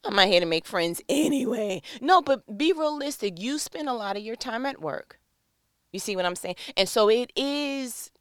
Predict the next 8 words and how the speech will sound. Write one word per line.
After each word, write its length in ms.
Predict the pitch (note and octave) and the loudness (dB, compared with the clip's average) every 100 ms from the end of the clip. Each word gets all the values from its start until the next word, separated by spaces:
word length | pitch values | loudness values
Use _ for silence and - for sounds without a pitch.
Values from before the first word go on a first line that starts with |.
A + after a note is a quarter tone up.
| _ _ _ _ _ - - | _ _ _ _ _ -10 0
expected 840 | A3 - - - A#3+ - - D#3 - | 0 0 -6 -4 -4 -4 -6 -6 -4
that 220 | G3+ - | -4 -2
you'll 140 | C4+ | -4
start 360 | B3 - G#3 G#3+ | -4 0 0 0
to 240 | A3 G3+ - - | -4 -4 -6 -12
have 260 | - A#3+ F#3+ | 0 2 2
some 300 | - B3+ A#3+ | -2 -6 -6
form 600 | - - C4+ A3+ G3 | -8 -4 2 4 2